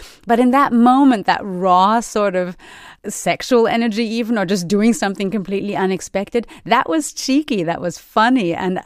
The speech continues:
that's why I love Baobo, because she's very sort of frivolous even, but certainly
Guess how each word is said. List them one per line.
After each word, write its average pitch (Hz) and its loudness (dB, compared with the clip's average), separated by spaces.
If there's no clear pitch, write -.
that's 202 -2
why 180 2
I 170 0
love 165 -2
Baobo, 160 -2
because 175 -4
she's 175 -8
very 196 2
sort 175 -2
of 170 -2
frivolous 233 4
even, 170 -2
but 165 -6
certainly 160 -2